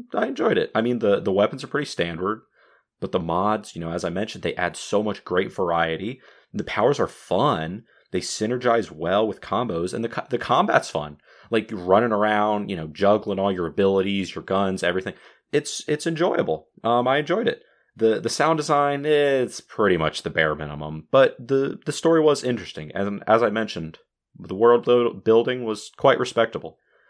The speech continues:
So if you're a fan of these, you know, grindy bullet sponge games where you're building, you know, your, your ultimate loadout,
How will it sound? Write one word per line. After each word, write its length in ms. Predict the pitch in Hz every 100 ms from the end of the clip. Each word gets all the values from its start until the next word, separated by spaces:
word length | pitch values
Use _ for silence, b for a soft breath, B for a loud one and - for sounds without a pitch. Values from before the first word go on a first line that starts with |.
| b b
So 420 | - 117 113 - _
if 160 | 107 98
you're 160 | 165 151
a 40 |
fan 640 | - 95 95 104 110 113 -
of 160 | 90
these, 360 | 92 92 87 -
you 100 | 95
know, 280 | 78 78 - _ _ _ _ _ _ _ _ - _ -
grindy 840 | 82 82 85 92 90 90 87 80 b b - 76
bullet 400 | - 98 95 98
sponge 560 | - - 90 92 90 82
games 640 | 90 87 87 95 92 - - B B B B B B
where 120 | 104
you're 120 | 101
building, 440 | 82 101 104 110
you 100 | 101
know, 80 | 90
your, 320 | 87 82 80
your 220 | 87 85 -
ultimate 560 | 95 90 - 92 85 -
loadout, 600 | 78 78 82 92 104